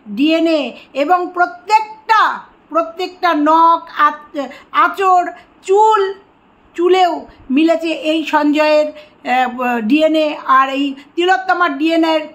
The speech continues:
ম্যাচিং হয়েছে, মিলেছে। সমস্ত ডিএনএ টেস্ট করা হয়েছে এবং সমস্ত ডিএনএর একজনেরই ডিএনএ টেস্টের রিপোর্ট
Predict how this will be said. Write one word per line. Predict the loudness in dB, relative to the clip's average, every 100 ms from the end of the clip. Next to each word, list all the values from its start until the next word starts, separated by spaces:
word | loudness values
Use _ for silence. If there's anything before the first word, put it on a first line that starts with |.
| -16 -8
ম্যাচিং | -2 -2 0 0 2
হয়েছে, | 0 0 0
মিলেছে। | 2 2 0 -2 -6
সমস্ত | -2 0 2 0 -2 -4 -2 0
ডিএনএ | 0 0 -2
টেস্ট | -6 -8 -6
করা | -2 2 2
হয়েছে | 0 -4 -6
এবং | 0 -2 -2 -12 -12
সমস্ত | -2 0 0 -2 -4 -2
ডিএনএর | 0 0 0 -2 -4 -2
একজনেরই | 0 0 -2 0 0 2 -2 -4 -10 -6
ডিএনএ | -2 -2 -2
টেস্টের | -6 -10 -10 -8
রিপোর্ট | -8 -4 -6